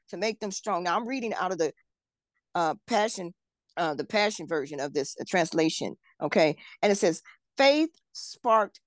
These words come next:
courage within them, and they became mighty warriors in battle."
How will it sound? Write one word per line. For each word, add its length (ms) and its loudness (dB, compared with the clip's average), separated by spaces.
courage 680 -4
within 600 4
them, 380 4
and 180 2
they 160 6
became 560 -2
mighty 380 0
warriors 800 0
in 380 -2
battle." 500 2